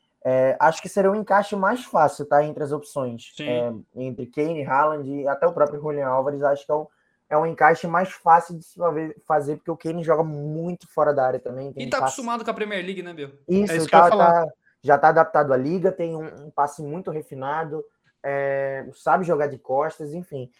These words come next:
Speaker 1: É, eu acho que ele seria um encaixe muito mais fácil. Sobre o Grealish, cara, é, vocês falando que ele tá devendo, e sim, eu concordo.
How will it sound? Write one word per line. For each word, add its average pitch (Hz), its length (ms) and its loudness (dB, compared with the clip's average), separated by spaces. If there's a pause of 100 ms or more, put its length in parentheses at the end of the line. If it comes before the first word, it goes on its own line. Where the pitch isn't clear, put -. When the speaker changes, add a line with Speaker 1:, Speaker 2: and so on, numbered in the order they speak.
(180)
Speaker 1:
É, 156 120 -2
eu 151 60 8
acho 165 180 4
que 196 80 -2
ele 185 280 -2
seria 170 260 -6
um 180 60 -8
encaixe 170 320 -4
muito 165 220 -10
mais 214 140 -6
fácil. 135 320 -4
Sobre 240 220 -4
o 220 40 -4
Grealish, 165 540 -4
cara, 123 340 -8 (480)
é, 143 380 0
vocês 147 300 -6
falando 147 340 -4
que 147 80 -10
ele 139 100 -6
tá 139 120 -2
devendo, 139 360 0
e 139 60 -6
sim, 147 180 -10
eu 139 100 -4
concordo. 139 680 6